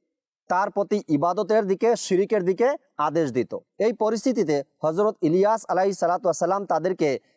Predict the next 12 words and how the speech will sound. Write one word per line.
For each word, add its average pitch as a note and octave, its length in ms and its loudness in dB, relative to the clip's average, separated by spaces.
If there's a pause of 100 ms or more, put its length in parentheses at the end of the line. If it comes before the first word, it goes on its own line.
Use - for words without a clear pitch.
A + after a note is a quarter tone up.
(120)
একাত্মবাদ G3 720 0 (240)
ও E3+ 160 0
আল্লাহর F#3 420 2
ইবাদতের F#3+ 560 0
দাওয়াত D3+ 360 0
দিতে C3 200 -4
লাগলেন, F#2+ 320 -4 (440)
কিন্তু F#3 400 0 (340)
জাতি F3 280 0
তাতে F3 360 -2
ঈমান D#3+ 440 0
আনায়ন D3 500 0